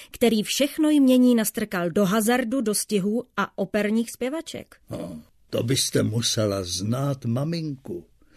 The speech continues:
Speaker 2: Svítila jako večernice, vypadala vznešeně a nádherně jako princezna z pohádky.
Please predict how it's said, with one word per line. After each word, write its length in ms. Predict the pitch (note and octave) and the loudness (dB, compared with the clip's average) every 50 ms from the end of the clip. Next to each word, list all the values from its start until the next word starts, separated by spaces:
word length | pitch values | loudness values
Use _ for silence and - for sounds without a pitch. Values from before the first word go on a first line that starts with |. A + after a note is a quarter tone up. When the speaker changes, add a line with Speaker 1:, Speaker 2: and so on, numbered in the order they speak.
| - - - - | -20 -20 -12 -4
Speaker 2:
Svítila 760 | - - - A#2+ A#2+ D3+ E3 E3+ C#3 - - B2+ B2 B2+ B2 | 0 0 2 2 4 4 4 4 2 0 -2 0 0 2 2
jako 360 | A#2+ A#2+ A#2+ A#2 A#2 - A#2 | 2 2 2 0 0 -2 -2
večernice, 880 | A2+ B2+ C#3 C3+ - - D#3 D#3 C#3+ B2+ B2 A#2+ A#2 - - - G#2+ G#2 | 0 0 -2 -4 -2 -4 -2 -2 -2 -4 -4 -4 -4 -4 -4 -4 -4 -2
vypadala 560 | A2 A2+ A2+ - A2+ A2 A2+ A2 A2 G#2+ G#2 | -2 -4 -2 -2 -4 -4 -2 -2 -2 -2 -2
vznešeně 960 | G2+ G#2 G2+ G2+ G2+ G2+ A#2 C#3 D3+ C3+ - - B2+ A#2+ A2+ A2+ A2 G#2 G2 _ - - - - - | -4 -6 -8 -6 -4 -4 -2 -2 -4 -6 -6 -6 -6 -4 -4 -4 -4 -6 -8 _ -16 -20 -20 -14 -8
a 120 | - A2 | -6 -6
nádherně 960 | A2 - - A2 B2+ C3+ B2+ B2+ A#2+ G2+ - - B2+ A#2+ A2+ G#2+ A2+ A#2 A2+ A2+ | -4 -4 -2 -2 -2 -2 -2 -2 -6 -6 -4 -4 -4 -2 -2 -4 -4 -2 -2 -2
jako 300 | A2 G#2 G#2+ - A#2 G2+ | -4 -4 -6 -8 -8 -8
princezna 760 | - - B2+ B2 C3 B2+ A#2 - C3 A#2 G#2+ - G#2 F#2 | -6 -6 -2 0 0 0 0 -2 -2 -2 -4 -6 -8 -6
z 100 | - - | -6 -6
pohádky. 760 | - - - A#2+ A#2 B2+ B2+ C3 A#2+ - - - - - - | -6 -4 -6 -4 -4 -4 -6 -8 -10 -14 -18 -16 -16 -16 -16